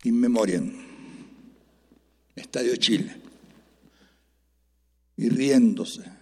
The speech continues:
nuestros captores nos decían: "Cántennos ahora unas cancioncitas de Víctor Jara o del Quilapayún".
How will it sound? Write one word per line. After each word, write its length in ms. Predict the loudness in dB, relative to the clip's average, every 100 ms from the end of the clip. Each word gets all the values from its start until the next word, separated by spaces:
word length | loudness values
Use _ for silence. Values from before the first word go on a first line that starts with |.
| _ -12
nuestros 360 | -8 -4 -4 -4
captores 580 | -8 -4 2 4 4
nos 160 | 4 0
decían: 680 | -2 -2 0 0 -2 -6 -14 -20 _ _ _ _ _ _
"Cántennos 720 | 0 2 2 0 0 -2 0
ahora 460 | 4 4 4 0 -8 -16 -20 _ _ _
unas 240 | -2 -2
cancioncitas 680 | 0 -2 0 0 0 0 2
de 60 | 2
Víctor 320 | 0 -2 -6
Jara 400 | -6 -8 -6 -4
o 60 | -4
del 180 | -6
Quilapayún". 720 | -8 -6 -4 -4 -4 -6 -8